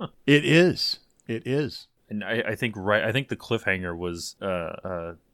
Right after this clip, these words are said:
Speaker 2: him finally rolling a twenty-four, I think, on his intelligence check to get out.
Speaker 1: Yeah, yeah. We're listening to him go, "Fourteen, fourteen,
Speaker 2: Four,
Speaker 1: fourteen,
Speaker 2: two. <laughs>
Speaker 1: twenty-four."
Speaker 2: Yeah.
Speaker 1: And they're like,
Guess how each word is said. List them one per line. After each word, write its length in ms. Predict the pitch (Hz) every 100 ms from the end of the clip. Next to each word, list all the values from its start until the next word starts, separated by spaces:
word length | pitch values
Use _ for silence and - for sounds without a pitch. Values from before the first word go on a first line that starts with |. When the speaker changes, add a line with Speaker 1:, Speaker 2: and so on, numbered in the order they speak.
| _
Speaker 2:
him 280 | - 104 95
finally 420 | - 104 92 90
rolling 420 | 87 92 90 87 85
a 120 | 80 78 _ -
twenty-four, 920 | - 92 85 _ - - 92 87 80
I 60 | 80
think, 200 | 90 82
on 100 | 85
his 120 | 82
intelligence 640 | 85 80 - 90 80 80
check 240 | - 82 -
to 60 | 87
get 160 | 90
out. 80 | 85
Speaker 1:
Yeah, 180 | 156 143
yeah. 280 | 151 143 127
We're 100 | 165
listening 380 | 170 175 165
to 80 | 147
him 80 | 156
go, 160 | 147 113
"Fourteen, 760 | - 123 143 143 139 139 135 _ _
fourteen, 840 | 131 135 - 143 131 131 85 85 82 _ -
Speaker 2:
Four, 180 | 135 117
Speaker 1:
fourteen, 580 | 90 135 135 131 139 - _ _ -
Speaker 2:
two. 120 | - 185 - -
<laughs> 280 | _ _ -
Speaker 1:
twenty-four." 1000 | 392 392 262 - 403 381 320 226 156 - _ -
Speaker 2:
Yeah. 260 | 113 104 - - -
Speaker 1:
And 80 | 143
they're 100 | 151
like, 180 | 139